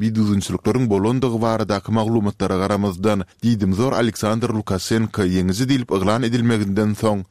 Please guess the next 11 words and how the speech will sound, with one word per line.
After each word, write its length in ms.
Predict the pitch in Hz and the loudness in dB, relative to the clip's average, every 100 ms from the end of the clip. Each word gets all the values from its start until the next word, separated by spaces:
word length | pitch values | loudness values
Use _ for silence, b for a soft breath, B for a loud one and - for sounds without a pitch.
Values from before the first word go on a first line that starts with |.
| - | -2
her 160 | 131 | 0
gün 160 | 113 90 | 0 -4
protest 500 | 98 90 123 127 - | -4 -2 -2 -2 -2
çäreleri 420 | 135 131 117 95 90 | 0 0 0 0 -2
geçirilýär. 600 | 90 98 92 95 95 90 - - | -2 -4 0 2 0 -2 -6 -4
Hökümetiň 540 | 107 110 110 104 123 | -2 2 0 0 -2
protestleri 640 | 117 104 117 104 - 101 | 0 -2 0 -2 0 -2
gazaply 460 | 90 107 98 92 139 | 0 0 -2 -4 -2
basyp 240 | 127 - | -2 -2
ýatyrmagynyň 580 | 117 - 113 117 101 104 | -4 -2 -2 0 0 -2
çäginde 720 | 101 110 104 101 101 98 107 | 0 0 0 0 0 2 0